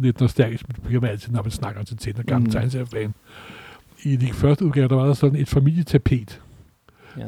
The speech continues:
Speaker 1: på ind-, på indersiden af
Speaker 2: Ja, ja,
Speaker 1: omslaget.
Speaker 2: ja, ja. Jeg kan se
Speaker 1: Og
Speaker 2: det
Speaker 1: der
Speaker 2: på
Speaker 1: var billeder fra albummet, men det ikke var kommet på dansk.
Speaker 2: Ja.
Speaker 1: Så, jamen, hvem er det? Og hvem er det? Og hvem er det? Og hvem er det? Og det var sådan fuldstændig,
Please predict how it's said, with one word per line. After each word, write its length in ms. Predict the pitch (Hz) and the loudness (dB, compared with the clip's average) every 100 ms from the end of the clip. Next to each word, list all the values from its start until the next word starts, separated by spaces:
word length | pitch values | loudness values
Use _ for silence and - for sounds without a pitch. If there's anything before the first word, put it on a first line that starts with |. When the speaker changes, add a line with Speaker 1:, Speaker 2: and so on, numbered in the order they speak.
| 135 | 4
Speaker 1:
på 140 | 139 | 4
ind-, 300 | 160 160 165 | 6 6 6
på 100 | - | 4
indersiden 540 | 139 165 - 143 131 | 4 4 6 4 4
af 40 | 139 | 4
Speaker 2:
Ja, 60 | |
ja, 80 | 170 | 2
Speaker 1:
omslaget. 440 | - 147 160 147 - | 4 4 4 2 4
Speaker 2:
ja, 240 | 190 170 | 4 4
ja. 100 | 156 160 | 0 -2
Jeg 120 | 156 | -4
kan 100 | 147 | -4
se 80 | 143 | -2
Speaker 1:
Og 20 | 196 | 0
Speaker 2:
det 80 | |
Speaker 1:
der 80 | 147 | 2
Speaker 2:
på 80 | 165 | 2
Speaker 1:
var 60 | 165 | 2
billeder 300 | - 160 190 | 2 2 2
fra 100 | - | 2
albummet, 400 | 170 202 170 139 | 0 2 2 0
men 60 | |
det 60 | 156 | -4
ikke 140 | 190 | -6
var 60 | - | -2
kommet 220 | - 185 | 2 2
på 80 | 185 | 0
dansk. 440 | - 185 - - - - | 0 0 0 -14 -14 -10
Speaker 2:
Ja. 180 | 123 165 | -8 -4
Speaker 1:
Så, 100 | - - - | -4 -4 -4
jamen, 100 | - | -2
hvem 100 | - | 2
er 40 | |
det? 180 | 196 202 - | 6 4 2
Og 80 | - | 0
hvem 100 | 196 | 2
er 40 | |
det? 180 | 196 185 | 2 2
Og 60 | - | 4
hvem 100 | 190 | 2
er 20 | - | 2
det? 80 | 180 | 2
Og 60 | |
hvem 80 | 208 | 0
er 200 | 190 208 | 0 -2
det? 80 | 190 | 0
Og 140 | 180 - | -2 -2
det 60 | |
var 60 | 160 | -4
sådan 180 | - 170 | -2 -2
fuldstændig, 500 | 233 - 175 180 | 2 6 6 6